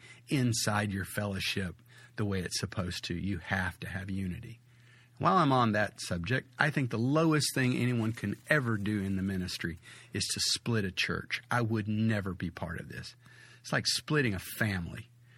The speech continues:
and you create a wound that is hard to ever heal. Um, you know, on top of that,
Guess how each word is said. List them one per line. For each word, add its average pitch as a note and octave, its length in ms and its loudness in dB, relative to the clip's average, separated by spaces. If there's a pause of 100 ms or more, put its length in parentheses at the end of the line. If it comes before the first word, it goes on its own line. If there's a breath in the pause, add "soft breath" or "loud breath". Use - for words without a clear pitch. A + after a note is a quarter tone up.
(220 soft breath)
and A2+ 160 2
you E3+ 140 4
create D#3 400 6
a A#2+ 60 4
wound A2 400 4
that F2 100 -2
is F2+ 120 -6
hard G#2+ 420 -2
to - 120 -4 (240)
ever F#2+ 380 -2
heal. F#2 440 -8 (1120 soft breath)
Um, G2+ 520 -2
you - 100 -2
know, - 80 -2
on A#2 180 6
top F#3+ 240 8
of A#2 100 4
that, F#2 340 0